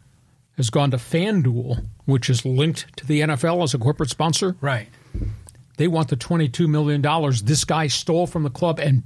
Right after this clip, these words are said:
Speaker 1: bet. This guy had a gambling addiction
Speaker 2: Yeah.
Speaker 1: in addition to everything else. Twenty-two million dollars he bet. Jaguars want the twenty-two million back from FanDuel, the N F L sponsor. Whoa.
Speaker 2: Whoa. I mean, that's interesting. I mean,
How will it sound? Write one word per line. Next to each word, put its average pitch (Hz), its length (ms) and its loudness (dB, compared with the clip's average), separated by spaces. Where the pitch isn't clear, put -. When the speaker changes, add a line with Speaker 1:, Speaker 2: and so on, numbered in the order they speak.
Speaker 1:
bet. 170 300 0
This 131 120 -2
guy 147 180 0
had 127 160 2
a 120 60 2
gambling 139 420 2
addiction 123 440 2
Speaker 2:
Yeah. 143 60 2
Speaker 1:
in 131 100 4
addition 131 360 0
to 127 60 2
everything 127 300 -2
else. 139 340 -2
Twenty-two 196 600 -2
million 170 360 2
dollars 156 420 2
he 147 80 2
bet. 131 380 0
Jaguars 135 680 0
want 123 160 2
the 151 80 -2
twenty-two 139 520 0
million 131 340 2
back 139 480 -4
from 127 240 2
FanDuel, 123 760 0
the 127 140 2
N 131 100 0
F 123 140 -2
L 123 80 2
sponsor. 143 640 -4
Whoa. 175 800 0
Speaker 2:
Whoa. 139 640 0
I 131 80 0
mean, 139 160 0
that's 180 260 0
interesting. 147 360 0
I 123 60 2
mean, 131 200 0